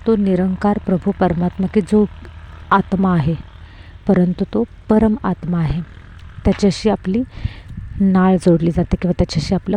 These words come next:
कनेक्शन साधलं जाते. त्याची शक्ती, त्याचं गुण आपल्यामध्ये यायला सुरुवात होते. आणि त्याच्यामध्ये सर्वात महत्त्वाची गोष्ट कोणती आहे, तर परमात्मा हा पॉझिटिव्ह गुणांचा स्रोत आहे,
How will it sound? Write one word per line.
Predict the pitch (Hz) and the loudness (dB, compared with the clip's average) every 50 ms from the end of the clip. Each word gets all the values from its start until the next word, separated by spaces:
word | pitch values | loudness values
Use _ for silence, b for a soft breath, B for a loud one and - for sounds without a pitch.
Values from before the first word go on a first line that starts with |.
| - - | -4 -2
कनेक्शन | - 170 170 175 - - - - 196 196 | -4 -2 -2 -4 -4 -4 -4 -4 -4 -2
साधलं | - - 202 180 160 165 | 0 0 0 2 2 0
जाते. | 175 170 170 - - 185 - | 0 0 -2 -2 -4 -4 -2
त्याची | - 180 - - 185 | -2 -2 0 -2 -4
शक्ती, | - - - 190 - - - - 185 175 170 170 - | -4 -2 -4 -4 -4 -4 -6 -2 0 0 0 0 0
त्याचं | - 180 - - - 180 147 - | -2 -4 -2 -2 -4 -4 -2 0
गुण | 190 196 196 196 180 180 - | 2 4 4 4 2 0 -4
आपल्यामध्ये | - 208 - 190 190 190 180 180 175 196 190 | -8 -4 0 0 0 2 0 2 2 4 4
यायला | 180 170 160 160 165 | 4 4 2 2 0
सुरुवात | 160 - - 170 170 160 - | 0 0 0 2 2 0 0
होते. | - 165 - 175 151 B B B B B B B B B B B B B - | -2 -4 -4 -6 -6 B B B B B B B B B B B B B -2
आणि | - 185 190 - | 0 0 2 2
त्याच्यामध्ये | - 196 - - 226 - 214 208 - 220 - - - - - b b b b b b b b b b b - - - - - - | 0 0 0 0 -2 0 0 0 0 0 0 -2 -4 -14 -20 b b b b b b b b b b b -20 -20 -20 -18 -6 -2
सर्वात | - 190 185 180 202 - - 196 | 0 0 2 0 0 -2 -2 -4
महत्त्वाची | 190 196 - 196 202 190 - 208 | -4 -4 0 -2 -2 0 0 0
गोष्ट | - 202 - - - 214 | 0 0 -2 0 -6 -6
कोणती | - 214 196 190 - | -4 -4 -6 -4 -4
आहे, | 196 190 190 | -4 -4 -4
तर | - - - - | -6 -8 -4 -2
परमात्मा | 202 190 180 180 175 180 - - 196 180 | -2 -2 -2 -2 -4 -4 -4 -2 -2 -2
हा | 156 185 208 | 0 -2 -2
पॉझिटिव्ह | 202 - - 190 180 170 - 202 190 - 202 202 185 | -2 0 0 0 0 2 0 -2 -2 -2 -4 -4 -2
गुणांचा | 196 185 180 175 175 170 - 185 | -4 -4 -4 -4 -4 -4 -4 -6
स्रोत | 151 - - - - 175 165 - - | -6 -6 -4 -2 -2 -2 -2 -2 -2
आहे, | 175 139 127 - | -4 -2 -2 -2